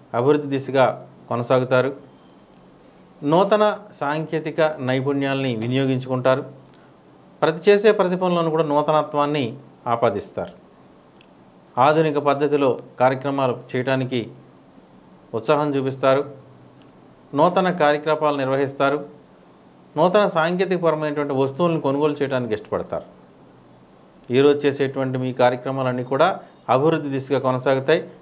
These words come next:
అత్యద్భుతంగా ఈరోజు మీ యొక్క కార్యక్రమాలను కూడా నెరవేర్చుకోవడానికి ప్రయత్నం చేస్తారు. సాధారణ వృత్తి, ఉద్యోగ కార్యక్రమాలు చేసేటువంటి వ్యక్తులు అందరికీ కూడా ఈరోజు అనుకూలంగా ఉంటుంది.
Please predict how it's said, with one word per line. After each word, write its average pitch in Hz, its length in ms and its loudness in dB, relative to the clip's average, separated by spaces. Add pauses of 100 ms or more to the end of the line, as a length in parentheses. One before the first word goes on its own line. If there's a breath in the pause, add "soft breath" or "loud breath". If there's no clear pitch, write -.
(120)
అత్యద్భుతంగా 135 880 0 (160)
ఈరోజు 135 280 2
మీ 127 120 -2
యొక్క 120 180 -6
కార్యక్రమాలను 120 600 -2
కూడా 113 160 -4
నెరవేర్చుకోవడానికి 110 640 -2
ప్రయత్నం 120 420 -2
చేస్తారు. 85 380 -10 (500 loud breath)
సాధారణ 170 460 4
వృత్తి, 147 300 -4
ఉద్యోగ 143 360 0
కార్యక్రమాలు 135 560 -2
చేసేటువంటి 120 400 -6
వ్యక్తులు 117 340 -2
అందరికీ 123 300 -4
కూడా 120 220 -4
ఈరోజు 110 220 -2
అనుకూలంగా 127 480 -2
ఉంటుంది. 147 440 -4